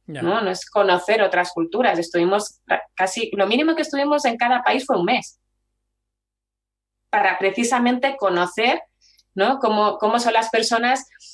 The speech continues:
Speaker 2: y no en un nivel adquisitivo elevado,
Speaker 1: Ya.
Speaker 2: porque ahí no, no es la realidad. Entonces, el,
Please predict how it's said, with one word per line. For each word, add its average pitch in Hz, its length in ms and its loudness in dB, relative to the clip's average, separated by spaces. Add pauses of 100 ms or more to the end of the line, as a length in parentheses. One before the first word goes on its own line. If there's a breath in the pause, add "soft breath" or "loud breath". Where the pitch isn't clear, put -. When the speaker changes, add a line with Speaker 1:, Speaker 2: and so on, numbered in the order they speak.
(180)
Speaker 2:
y 220 140 -2
no 220 100 0
en 269 160 0
un 247 160 0
nivel 208 760 0
adquisitivo 185 1120 0
elevado, 214 680 0
Speaker 1:
Ya. - 60 -16
Speaker 2:
porque 190 380 -2
ahí 190 320 0
no, 214 180 0 (180)
no 190 140 0
es 180 160 2
la 175 160 4
realidad. 143 360 -4 (1300)
Entonces, 180 600 0 (480 loud breath)
el, 180 720 2